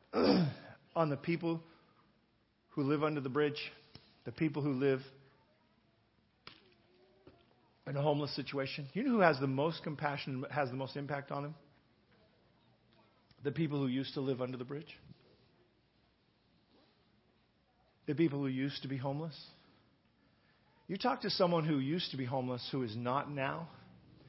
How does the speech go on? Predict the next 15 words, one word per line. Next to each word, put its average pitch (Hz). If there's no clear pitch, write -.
and 139
you 143
talk 160
to 147
them 143
about 147
the 135
situation 135
with 120
other 131
people 135
who 131
are 131
in 127
that, 120